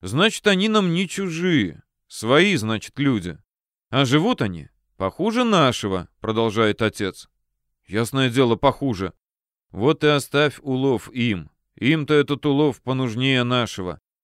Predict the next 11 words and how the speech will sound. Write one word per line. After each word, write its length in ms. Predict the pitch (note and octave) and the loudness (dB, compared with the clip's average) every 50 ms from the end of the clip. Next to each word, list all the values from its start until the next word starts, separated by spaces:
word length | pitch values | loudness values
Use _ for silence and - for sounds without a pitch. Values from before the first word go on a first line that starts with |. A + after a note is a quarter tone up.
| _ _ _ | _ _ _
А 160 | - A2+ D3 | 0 0 2
мы, 180 | F#3 A#3 A#3+ G#3+ | 2 2 2 4
авось, 420 | F#3 F3 E3+ F3+ A3 G3 D3 - - | 4 4 4 4 2 2 2 0 -2
немалосильные, 960 | C3+ C#3+ D#3 D#3+ E3 D#3 C#3 C3 A#2+ - - C3 C3 A2 G2+ G2 F#2+ F2+ E2 E2+ F#2 G#2+ B2+ C3+ | -2 -2 0 2 2 4 4 2 2 0 -2 -2 -2 -2 -2 -4 -6 -8 -8 -6 -4 0 0 0
ещё 280 | G#2+ - - C#3 D3 | 0 0 -2 -4 -4
себе 280 | B2 - A#2+ G#2+ G2 A#2 | -4 -4 -6 -2 -2 0
наловим», 580 | G#2+ G#2+ G#2+ G#2+ G#2+ A#2+ A#2 G2 G2+ G2 F2 - _ _ _ _ _ _ _ _ | 0 0 -2 0 0 0 0 -2 -4 -6 -8 -12 _ _ _ _ _ _ _ _
говорит 420 | F#2 F#2 G#2 A2 A2+ A2 G#2+ - | -8 -2 2 2 2 2 2 0
Аким 340 | A2+ G#2 - - C3 B2 G#2+ | -2 -4 -2 -2 -4 -2 -2
и 40 | G2+ | -2
уточняет. 760 | G2+ G2 - A2 G#2 - - A2 G#2 G2 F2 F2 - _ _ | -4 -2 -2 -2 -2 -2 -4 -4 -4 -4 -4 -6 -8 _ _